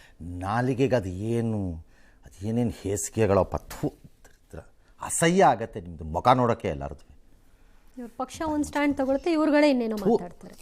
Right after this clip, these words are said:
Speaker 1: ಕಚಡಗಳು. ಒಳಗೆ ಬಂದು ಹೋಗ್ಬಿಟ್ಟಿದ್ರಂತೆ. ಇಲ್ಲೇನ್ ಕತೆ ಕಾಯ್ತಾ ಇದ್ರಾ?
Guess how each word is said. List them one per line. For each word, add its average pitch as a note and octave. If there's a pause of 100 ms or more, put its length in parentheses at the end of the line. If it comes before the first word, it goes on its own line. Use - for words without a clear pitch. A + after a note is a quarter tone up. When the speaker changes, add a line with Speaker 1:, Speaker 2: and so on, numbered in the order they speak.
Speaker 1:
ಕಚಡಗಳು. - (1600)
ಒಳಗೆ F2
ಬಂದು G#2+
ಹೋಗ್ಬಿಟ್ಟಿದ್ರಂತೆ. - (360)
ಇಲ್ಲೇನ್ B2
ಕತೆ B2+
ಕಾಯ್ತಾ C3+
ಇದ್ರಾ? F2